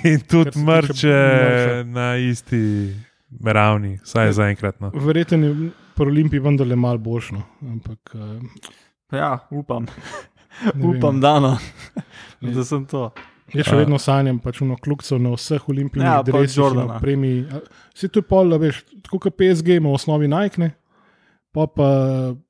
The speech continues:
Speaker 2: imaš limited special, kakršenkoli edition-e.
Speaker 3: Ja, to je pa prednost, ko
Speaker 2: Jo-,
Speaker 3: imaš
Speaker 2: jump,
Speaker 3: sub
Speaker 2: ne.
Speaker 3: brand v bistvu, ne.
Speaker 1: Pa še ena nora, ne. A si to predstavljaš, a? A smo, a, a bo Olimpija bila kdaj ta
Speaker 2: Nike
Speaker 1: kralj?
Speaker 2: Ta-, Nike Town Ljubljana,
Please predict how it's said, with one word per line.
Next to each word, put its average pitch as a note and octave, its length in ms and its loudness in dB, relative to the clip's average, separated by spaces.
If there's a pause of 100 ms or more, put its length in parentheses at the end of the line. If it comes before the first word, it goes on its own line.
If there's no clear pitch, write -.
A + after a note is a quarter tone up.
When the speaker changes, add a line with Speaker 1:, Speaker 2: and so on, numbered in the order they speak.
(100)
Speaker 2:
imaš C#3 440 -2
limited C#3+ 460 0
special, C3+ 600 -2
kakršenkoli C3 680 -2
edition-e. C3 440 0 (140)
Speaker 3:
Ja, A#2+ 160 -2
to D3 160 -2
je C#3+ 40 -4
pa C3+ 120 -4
prednost, C#3+ 340 0
ko C3+ 60 0
Speaker 2:
Jo-, - 20 2
Speaker 3:
imaš B2+ 180 -2
Speaker 2:
jump, B2+ 140 2
Speaker 3:
sub C3 220 4
Speaker 2:
ne. A#2 60 0
Speaker 3:
brand B2 220 0
v A2+ 80 -8
bistvu, A2+ 340 -14
ne. - 120 -14 (1300)
Speaker 1:
Pa B2 140 -2
še B2+ 200 0
ena B2 200 4
nora, A2 320 0
ne. F#2+ 240 -8
A - 140 -10
si A2+ 200 -4 (220)
to A#2+ 180 0
predstavljaš, G#2 680 -4
a? B2 220 -4 (480)
A A2+ 80 -4
smo, C3 240 -2
a, A#2+ 180 2
a A#2 40 2 (260)
bo A#2+ 160 -2
Olimpija C#3 400 2
bila C3 240 0
kdaj A#2+ 340 0
ta C3 220 0
Speaker 2:
Nike D#3+ 100 0
Speaker 1:
kralj? B2+ 320 2
Speaker 2:
Ta-, D3 80 -2
Nike D3 280 -6
Town D3 260 -2
Ljubljana, C#3 480 -2